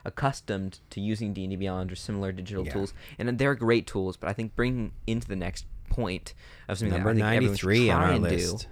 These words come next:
Speaker 1: um, is play without digital tools. Try a bit of more pen and paper,
Speaker 2: Yep.
Speaker 1: right? Um, I think whether it be note-taking or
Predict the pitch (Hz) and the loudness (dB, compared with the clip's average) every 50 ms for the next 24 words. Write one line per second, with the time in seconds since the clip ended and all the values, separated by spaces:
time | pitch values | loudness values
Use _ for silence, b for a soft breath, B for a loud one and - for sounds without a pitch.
0 | B B B B B B B - - 92 92 90 90 92 92 - - 117 110 - | B B B B B B B -2 0 2 2 2 2 0 -2 -2 -2 -4 -2 -2
1 | - - - 165 185 202 208 208 185 147 139 165 165 - 170 170 165 - - - | -4 -2 0 0 0 2 0 0 -2 -2 -2 -2 0 0 0 0 0 -2 -4 -10
2 | - _ 143 143 151 156 151 151 151 - - 180 110 - - - - - _ _ | -8 _ -4 -4 -2 -2 -2 -4 -4 -4 -4 -4 -6 -6 -10 -16 -20 -20 _ _
3 | - - 175 180 185 190 185 170 160 - 135 131 123 117 110 117 113 110 107 - | -10 -4 0 2 2 2 2 0 0 0 4 6 6 6 6 4 4 4 4 4
4 | - - 98 104 98 98 - - 90 - - - - - - - 101 101 - 117 | 4 2 0 0 0 -2 -2 -4 -6 -6 -6 -8 -10 -10 -8 -4 0 0 0 0
5 | - B B B B B B B 98 101 101 98 98 98 101 - - - - - | -2 B B B B B B B -2 0 0 0 0 -2 -4 -8 -10 -14 -16 -16
6 | - - - - 117 120 - - 147 143 - - - - - - - - - - | -14 -14 0 2 2 4 4 4 2 2 0 -2 -8 -12 -12 -14 -16 -16 -14 0
7 | - 120 117 113 110 95 95 90 90 107 127 - - - 143 139 - - 143 135 | 4 6 6 6 6 4 2 4 4 6 4 4 4 0 0 0 0 -2 -2 -2
8 | 135 131 131 98 85 95 95 95 92 | -2 -2 -2 -2 -2 0 0 0 -2